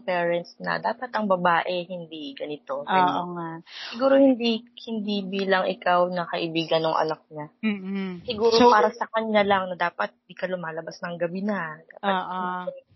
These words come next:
Speaker 1: Hindi ka sumasama sa mga lalaki nung gabi na, ganun.
Speaker 2: Gabi na, oo. Which lead me to the question na dapat ba choosy tayo pag ganyan? Paano pag gender,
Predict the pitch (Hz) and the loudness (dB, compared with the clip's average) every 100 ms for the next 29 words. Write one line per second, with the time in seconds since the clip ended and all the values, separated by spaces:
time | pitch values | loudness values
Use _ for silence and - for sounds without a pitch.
0 | _ _ _ - 220 214 202 196 190 190 | _ _ _ -12 -10 -6 -4 0 0 0
1 | 196 190 180 175 180 160 180 175 165 160 | -4 -4 -4 -4 -2 -2 -4 -12 -14 -18
2 | 175 - 170 - 170 196 180 190 185 175 | -20 -10 -8 -8 -6 -6 -6 -10 -10 -10
3 | 165 180 185 170 170 - - - 320 403 | -10 -12 -12 -10 -12 -14 -18 0 2 2
4 | - 285 302 233 208 208 262 277 254 247 | 2 0 0 -2 -8 -6 -4 0 4 4
5 | - - 254 - 190 180 190 254 - 262 | 2 -4 -4 -2 -4 -6 -6 -4 -2 -2
6 | 262 - 240 220 202 190 214 190 180 175 | -2 -2 -8 -6 -6 -4 -4 -6 -8 -4
7 | 185 311 415 330 240 233 214 190 185 175 | 0 0 0 -2 2 0 0 -2 0 0
8 | 175 | -4